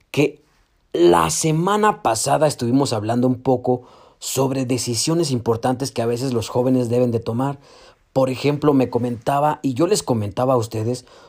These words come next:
sobre un amigo que me habló, me dijo, me escribió, cómo podía elegir su carrera. Estaba confundido y yo traté de ayudarlo con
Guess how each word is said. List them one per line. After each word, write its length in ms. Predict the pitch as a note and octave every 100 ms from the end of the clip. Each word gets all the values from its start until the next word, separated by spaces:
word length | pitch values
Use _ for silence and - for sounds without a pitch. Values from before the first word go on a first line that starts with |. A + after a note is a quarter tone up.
| -
sobre 380 | - C3 C#3
un 320 | C#3+ E3 F3 -
amigo 500 | - A2+ C3+ B2+ C3+
que 120 | A#2
me 160 | G#2 G#2
habló, 380 | G#2 B2 D#3 E3
me 160 | A#2+
dijo, 280 | A2 D3 D3
me 100 | A#2
escribió, 580 | G#2 G#2+ G#2+ C3 C#3+ D#3+ - - - - _
cómo 340 | - F#3 G3+ -
podía 380 | C#3 C3+ D3+
elegir 480 | D3 A2 - C3 B2+
su 160 | - A#2
carrera. 340 | A2+ G#2+ C3
Estaba 380 | A2 - B2+ C3+
confundido 640 | A#2 G#2 G#2 G#2+ C3 D#3+ A#2
y 60 |
yo 100 | A2
traté 380 | A2 A#2 A#2 A#2
de 100 | A2+
ayudarlo 560 | G#2+ G#2+ A#2 A#2+ A2+ G#2+ - - - -
con 480 | G#2+ G#2 G2+ G2+